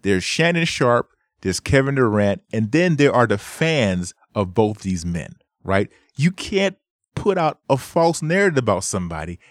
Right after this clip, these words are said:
and just brush it aside. I know Kevin Durant came over him the wrong way.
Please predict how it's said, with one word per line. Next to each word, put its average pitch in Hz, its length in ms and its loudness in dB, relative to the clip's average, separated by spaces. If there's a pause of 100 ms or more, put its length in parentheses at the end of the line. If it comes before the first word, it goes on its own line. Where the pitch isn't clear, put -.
(100)
and 131 160 2
just 127 180 2
brush 113 400 -2
it 127 60 -8
aside. 120 480 0
I 185 140 2
know 220 600 0 (380)
Kevin 170 240 0
Durant 123 320 2
came 123 200 0
over 107 100 2
him 104 320 2 (260)
the 117 120 -2
wrong 107 360 4
way. 82 360 -8